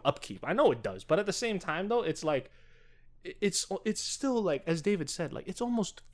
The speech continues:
fucking criminally, like, ridiculous that colleges now are just so fucking expensive. And they know for th-, this is also another thing. They know they could get away with this too.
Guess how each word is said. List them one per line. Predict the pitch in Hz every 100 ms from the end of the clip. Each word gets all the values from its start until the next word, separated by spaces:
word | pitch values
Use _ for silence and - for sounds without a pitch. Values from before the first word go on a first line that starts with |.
| - - -
fucking | 240 - 220 175 - -
criminally, | - - - 208 240 233 208 165 131 120 - - - - - -
like, | 165 156 -
ridiculous | 135 147 - - 202 202 170 127 110 - - - -
that | 160 143 131 - - - - - - - -
colleges | - 160 208 220 185 202 160 147
now | 131 139 135 123 113 110 - -
are | 127 127
just | 127 143 135 - - - - - -
so | - - - 190 233 247 285 - -
fucking | 196 190
expensive. | 160 - - 143 - 107 104 - - - -
And | 220
they | 277 311
know | 277 359 415 415
for | - 240
th-, | 196 208
this | 277 262
is | 247 254 220
also | 214 208
another | 214 190
thing. | 131
They | 202 320
know | 330 392
they |
could | 330 196
get | 208 208
away | 185 220
with | -
this | 104 -
too. | - 143